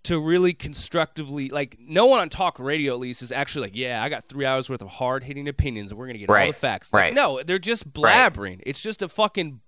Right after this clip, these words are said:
Speaker 1: bullshit
Speaker 2: Right,
Speaker 1: blabber
Speaker 2: right.
Speaker 1: fest. So how about we just kill talk radio? How about we just end that whole bullshit?
Speaker 2: Yeah, or, you know what?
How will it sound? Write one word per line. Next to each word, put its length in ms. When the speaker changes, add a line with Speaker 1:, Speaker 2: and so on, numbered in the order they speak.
Speaker 1:
bullshit 500
Speaker 2:
Right, 40
Speaker 1:
blabber 220
Speaker 2:
right. 180
Speaker 1:
fest. 340
So 220
how 140
about 220
we 120
just 220
kill 300
talk 340
radio? 380
How 120
about 240
we 120
just 260
end 260
that 220
whole 180
bullshit? 600
Speaker 2:
Yeah, 340
or, 540
you 120
know 120
what? 440